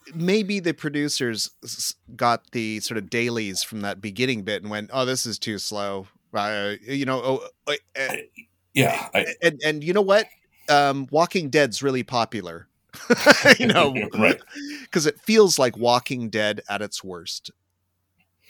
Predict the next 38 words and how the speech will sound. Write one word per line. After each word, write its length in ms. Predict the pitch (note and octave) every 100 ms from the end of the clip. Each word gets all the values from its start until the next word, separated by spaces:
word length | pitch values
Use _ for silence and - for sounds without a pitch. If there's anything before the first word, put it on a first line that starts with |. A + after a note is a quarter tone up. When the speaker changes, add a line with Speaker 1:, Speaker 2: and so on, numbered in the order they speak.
| - - - _ D3+
Speaker 2:
Mm-hmm. 1700 | D3 E2+ E2 - _ _ _ _ _ _ _ _ _ _ _ _ G2+
Speaker 1:
Um, 640 | G2+ G2 F#2+ F#2+ F#2 F#2+ A2 _ _ _ _ _
yeah, 280 | G#2+ F#2 E2 - _ _
yeah. 300 | G#2 F#2+ F2+ -
Speaker 2:
Yeah. 140 | -
Speaker 1:
And 320 | E3 C#3+ D#3 - D3 -
<laughs> 200 | - -
it, 200 | D#3+ -
it 100 | F#3
didn't 180 | G#3 G3
know 100 | A#2+
what 120 | G#2
it 80 | G2+
wanted 260 | G#2 G2 F#2
to 60 |
be 240 | G2+ D3 A#2
because 240 | - D3
it 40 | E3+
was 120 | -
quite 240 | A#3 G3+
grounded 460 | B2+ B2+ G3 D#3 A2
at 80 | G2
the 60 |
beginning. 440 | G2+ G2 F#2+ F2 A2+
You 100 | C3+
know, 100 | D3+
even 240 | D#3 G3 F#3+
that 120 | D3
Speaker 2:
Mm-hmm. 80 | C3
Speaker 1:
opening 540 | C#3 C#3+ A2 G2+ G#2 -
with, 280 | A#2+ A#2 -
with, 360 | A#2 A2 G2+ A#2 G#2
with, 340 | A2 G#2 G#2
you 100 | A2+
know, 120 | G2+
gutting 340 | F#2+ A2+ G#2 G2
the 80 |
salmon, 680 | F2+ - A#2+ B2 F#2 F#2+